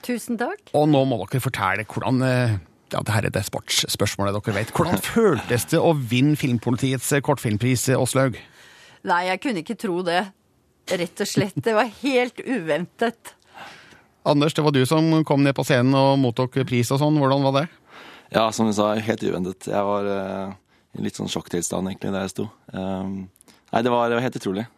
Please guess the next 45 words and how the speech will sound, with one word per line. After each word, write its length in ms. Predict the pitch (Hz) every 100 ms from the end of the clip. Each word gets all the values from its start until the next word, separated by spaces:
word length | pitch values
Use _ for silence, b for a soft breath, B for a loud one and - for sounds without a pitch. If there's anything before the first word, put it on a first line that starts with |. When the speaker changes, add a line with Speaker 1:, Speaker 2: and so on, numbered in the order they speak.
| -
Speaker 3:
Helt 120 | -
utrolig, 240 | - 95 98
altså. 200 | 98 -
Speaker 2:
Men 160 | 165
Åslaug, 340 | 208 202 170 180
hvorfor 300 | - 170 247
tror 240 | - 220
du 240 | 143 139 151
at, 180 | -
eh, 80 | 170
Sing 240 | 156 139 147
Lingeling 600 | 135 135 143 135 120 135
gikk 180 | 139 -
av 80 |
med 140 | 117 127
seieren 340 | 113 117 127 - -
i 60 |
avstemninga? 560 | 139 110 - 113 120 127 - _ _ -
Speaker 1:
Ja, 60 | 220
da 120 | 311
må 240 | 277 214
jeg 160 | 196 262
først 240 | 233 196
få 140 | - 240
lov 160 | 190
å 100 | 208
takke 380 | 226 269 - 202
alle 320 | 214 196 143
som 140 | 147 196
har 80 |
stemt 600 | 214 - 220 233 403 - -
på 80 | 254
denne 480 | 254 208 185 190 202
filmen, 640 | - 220 165 233 269 403 403
som 360 | - 285 277 -
er 400 | 160 151 208 226 _ _ -
enkel 840 | 185 165 - _ - 277 311 320 -
og 100 | 220
sjarmerende 1040 | 226 240 208 180 147 139 147 156 196 277 285 _ -
og 420 | 190 180 180 208 - b b b b b -
tar 220 | 226 208
deg 100 | 202
med 180 | 214 180
inn 120 |
i 20 | 160